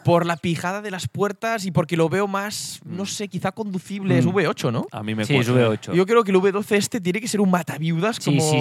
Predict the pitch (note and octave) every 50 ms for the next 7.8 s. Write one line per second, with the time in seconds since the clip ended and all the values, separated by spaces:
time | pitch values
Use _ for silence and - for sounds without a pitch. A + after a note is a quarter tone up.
0 | D3 C#3+ C3 B2 A2 - A#2 A2 G2 F#2 E3+ G3 G3 - - - C#3 C#3+ D3+ D#3+
1 | D#3+ C#3+ - - B2 A2+ G#2 F#2 F2+ F2+ F#2 F3+ F#3 G3+ G#3 A3 G#3 G3+ D#3+ F#3+
2 | F#3 - - - - E3 E3 E3+ E3+ F3 - F3+ F#3 F3 E3+ E3+ E3 D#3+ C#3+ B2+
3 | B2+ B2 B2 - - A2+ G2+ G2+ - - - D3 C3 E3 D#3+ D3+ D3+ E3 E3+ F3+
4 | F#3+ F3+ F3+ F3+ - - C#3+ - - E3+ F3+ F3 D#3+ - - F3+ F3+ F3+ F3 F3
5 | E3+ - D#3+ D#3 D3 C#3+ C3 D3+ D3 C#3+ D3 D3+ - D#3 D3 D#3 D3+ D3 - C#3+
6 | B2+ B2+ C3 C3 C3 - C#3 E3+ - _ _ _ _ _ _ _ _ _ _ _
7 | _ - B2+ A#2 B2 A#2 A#2+ A#2 A2+ - - - - - A#2+